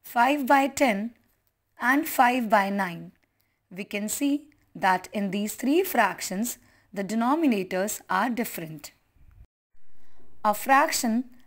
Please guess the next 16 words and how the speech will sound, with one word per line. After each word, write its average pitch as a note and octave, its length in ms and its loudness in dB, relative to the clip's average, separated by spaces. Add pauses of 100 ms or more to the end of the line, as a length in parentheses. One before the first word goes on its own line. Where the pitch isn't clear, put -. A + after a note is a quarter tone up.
(140)
that G3+ 280 2
has G3 340 2
one B3 420 4 (140)
as G#3 280 0
the G#3 100 -2
numerator A3 840 0 (420)
is D4 200 -4
called F3+ 460 0 (240)
a C4 120 2
unit G3 360 -4
fraction. A#3+ 720 -2 (600)
For C#4+ 220 -4
example, G3+ 640 -4 (280)
one A#3 400 4
by F#3+ 220 4
nine. G3 440 -4